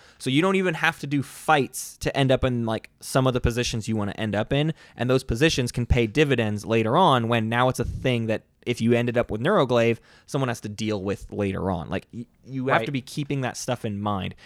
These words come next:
Speaker 1: If you don't have the intent of getting Neuroglaive, this whole equation changes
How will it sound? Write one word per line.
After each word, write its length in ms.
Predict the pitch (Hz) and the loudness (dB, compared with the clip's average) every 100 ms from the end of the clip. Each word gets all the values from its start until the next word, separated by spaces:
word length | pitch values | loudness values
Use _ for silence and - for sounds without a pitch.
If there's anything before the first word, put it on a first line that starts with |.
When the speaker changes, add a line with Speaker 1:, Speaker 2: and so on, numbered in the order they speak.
| - | -6
Speaker 1:
If 160 | 120 143 | -4 2
you 240 | 160 156 - - - | 2 0 -6 -18 0
don't 240 | 135 156 | 0 2
have 220 | - 143 | -2 -2
the 100 | 139 | 0
intent 340 | 120 - 131 123 | -4 -4 -8 -6
of 80 | |
getting 280 | 110 110 110 | -4 -4 -2
Neuroglaive, 580 | 143 165 127 107 101 101 - - _ | 0 2 2 0 -2 -2 -6 -20 _
this 160 | 123 - | -2 0
whole 280 | - 151 | 2 2
equation 460 | 120 - 143 123 110 | 2 0 -2 -2 -4
changes 640 | - 170 226 170 104 104 | -4 -2 0 0 -2 -6